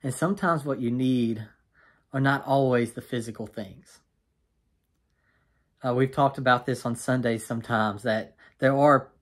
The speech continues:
people who are faithful Christians that die every day because they're Christians. So we can't look at those Christian martyrs and say, "Well, you just didn't fear the Lord enough." <laughs> No, they have way more of the fear of the Lord than you and I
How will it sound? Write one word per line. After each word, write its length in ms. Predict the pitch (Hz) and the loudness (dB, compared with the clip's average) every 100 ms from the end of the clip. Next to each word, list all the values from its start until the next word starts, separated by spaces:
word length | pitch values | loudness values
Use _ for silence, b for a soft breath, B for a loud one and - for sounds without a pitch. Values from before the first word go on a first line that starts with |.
| - | -6
people 360 | - 147 143 120 | 2 2 2 -2
who 140 | 131 | -2
are 60 | 117 | -2
faithful 440 | - 139 151 151 | 0 0 0 -2
Christians 540 | 139 156 165 - 107 | -4 -2 -2 -4 -8
that 220 | 123 120 135 | -6 -6 -2
die 300 | 131 151 151 | 0 0 -2
every 340 | 151 160 156 | -4 -2 -2
day 380 | 156 175 196 123 | -2 -4 -4 -4
because 500 | 117 135 - 165 156 | -4 -6 -2 -4 -2
they're 160 | 156 | -4
Christians. 600 | 139 - 160 - - 131 - B B B | -4 -4 -4 -6 -14 -16 -20 B B B
So 120 | - | 0
we 80 | 156 | 0
can't 260 | 156 190 160 | 2 0 0
look 180 | 180 180 | -2 -2
at 100 | - | -2
those 180 | 143 | -2
Christian 360 | 131 147 135 131 | -2 -2 -4 -4
martyrs 480 | 123 156 156 131 117 | -4 -2 -2 -2 -4
and 100 | 120 | -4
say, 160 | 131 | -2
"Well, 240 | 123 131 135 | 0 2 2
you 160 | 135 | 2
just 300 | 147 139 135 | -2 -6 -6
didn't 240 | 143 135 131 | -4 -4 -4
fear 180 | 135 127 | -4 -2
the 100 | 117 | -2
Lord 280 | 131 165 | -2 -2
enough." 320 | 131 113 98 160 | -4 -6 -8 -8
<laughs> 140 | 147 | 0
No, 220 | 196 147 B B B | 0 0 B B B
they 120 | 160 | 2
have 160 | 180 151 | 2 2
way 260 | 135 156 185 | 2 2 2
more 220 | 160 151 | 2 2
of 40 | |
the 100 | 139 | 0
fear 120 | 160 | 0
of 80 | 139 | 2
the 80 | 135 | 2
Lord 240 | 135 147 | 2 2
than 160 | 139 123 | 0 0
you 140 | 151 | 0
and 120 | 156 135 | 0 0
I 380 | 147 139 120 | 0 0 -2